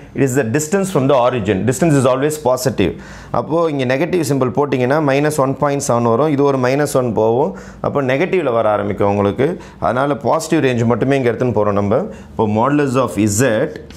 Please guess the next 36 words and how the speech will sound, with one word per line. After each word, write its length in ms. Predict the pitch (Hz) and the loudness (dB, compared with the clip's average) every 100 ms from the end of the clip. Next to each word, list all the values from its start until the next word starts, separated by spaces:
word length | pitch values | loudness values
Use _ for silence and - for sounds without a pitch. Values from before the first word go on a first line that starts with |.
| - - - | -20 -14 -2
is 160 | 104 95 | -2 2
greater 220 | 120 127 135 | 2 2 2
than 100 | 131 117 | 2 2
or 80 | 107 | 2
equal 240 | 95 98 92 90 | 0 0 0 2
to, 100 | 101 95 - - - | 2 2 0 -4 -6
uh, 140 | - 101 98 | -2 0 2
root 220 | 147 - - - | 0 0 -2 0
three 180 | 139 180 208 - 92 92 | 0 0 -2 -2 0 2
minus 340 | 95 107 117 117 120 | 2 0 0 0 0
one. 100 | - - - - - 104 | 0 -8 -18 -18 -2 0
ஒரு 120 | 117 - | 0 0
ஸ்டேஜ் 240 | 120 123 117 | 0 2 2
முடிஞ்சிருக்கு 380 | 110 107 95 95 | 2 2 0 2
நமக்கு. 300 | 92 92 127 165 214 - - - - - 98 | 2 2 2 0 -2 -8 -16 -18 -16 -4 0
Modulus 360 | 113 120 120 110 | 2 2 0 0
of 100 | 107 104 104 101 | 0 0 0 2
Z 260 | 156 190 110 | 2 0 -2
is 60 | 101 | -2
greater 220 | 104 117 120 | 0 0 2
than 100 | 113 | 0
or 80 | 107 104 | 0 0
equal 200 | 98 107 | 0 0
to 80 | 107 180 117 | 0 0 0
root 180 | 139 123 104 | 0 -2 0
three 140 | 131 120 | 2 2
minus 220 | 107 104 110 | 2 0 0
one. 80 | 95 87 | -2 0
ஏன்னா 120 | 117 135 | 0 0
இங்க 140 | 123 107 | 0 -2
டிஸ்கஷன் 400 | 120 - 156 135 | -2 -2 0 2
எதை 120 | 120 127 | 2 2
பத்தினா, 300 | 113 104 120 190 214 - - - 113 | 0 2 2 0 -2 -12 -12 -2 2
least 280 | 147 156 143 127 | 2 2 2 2
value 320 | 123 123 135 | 2 2 2
of 100 | 185 | 0